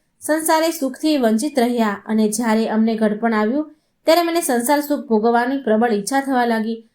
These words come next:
પણ એ ઈચ્છા અધૂરી રહી, કારણ કે ઘડપણી-, ઘડપણની માંદગીને લીધે હું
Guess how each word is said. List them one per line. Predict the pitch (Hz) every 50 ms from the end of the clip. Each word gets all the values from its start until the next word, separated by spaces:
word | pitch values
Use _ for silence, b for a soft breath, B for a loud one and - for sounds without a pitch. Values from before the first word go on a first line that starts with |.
| _ _ _ -
પણ | 277 285
એ | 302 - - 294 294 - 294
ઈચ્છા | 285 285 - 330 - -
અધૂરી | 226 214 233 233 262 277 269
રહી, | 233 233 240 226
કારણ | 220 - 214 208 208 208
કે | 220 269 262
ઘડપણી-, | 220 226 214 208 214 226 226 220 226 240 254 247 b b b b b b b -
ઘડપણની | 220 240 233 233 233 262 269 269 269 277 269 269 294 302 294
માંદગીને | 262 233 214 220 220 214 220 262 277 294 294 269
લીધે | 247 226 214 247 269
હું | 277 262 269 277 294 302 294 -